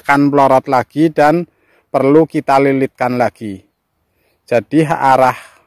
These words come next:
kita menyulur, melilitkan sulur harus benar, nggak boleh terbalik. Ini contoh, contoh salah dari proses melilitkan.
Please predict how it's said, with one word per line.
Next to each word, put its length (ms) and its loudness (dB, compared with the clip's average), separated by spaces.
kita 480 0
menyulur, 880 -2
melilitkan 880 2
sulur 320 -2
harus 320 -2
benar, 560 -4
nggak 240 -4
boleh 240 -2
terbalik. 480 -4
Ini 320 -8
contoh, 800 2
contoh 400 -2
salah 480 2
dari 480 -4
proses 800 -4
melilitkan. 1400 -4